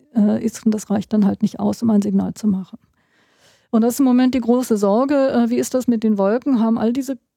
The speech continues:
äh, kleinen Planeten Wolken, die uns die Messung kaputt machen oder eben noch nicht? Wir haben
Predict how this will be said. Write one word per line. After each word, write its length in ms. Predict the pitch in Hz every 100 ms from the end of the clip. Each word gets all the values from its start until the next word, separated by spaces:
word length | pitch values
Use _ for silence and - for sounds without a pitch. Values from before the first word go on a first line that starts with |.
| _
äh, 260 | - 208 233
kleinen 280 | 233 226 240
Planeten 440 | 233 214 208 196
Wolken, 520 | 196 208 233 254 262 - -
die 100 | 226
uns 160 | 233 214
die 140 | 214
Messung 440 | 202 220 - 220 220 - _ -
kaputt 320 | 208 254 247
machen 460 | 247 240 240 233
oder 360 | 226 214 214 208
eben 180 | 208 214
noch 160 | 196
nicht? 260 | 214 262 -
Wir 140 | 220
haben 260 | 214 220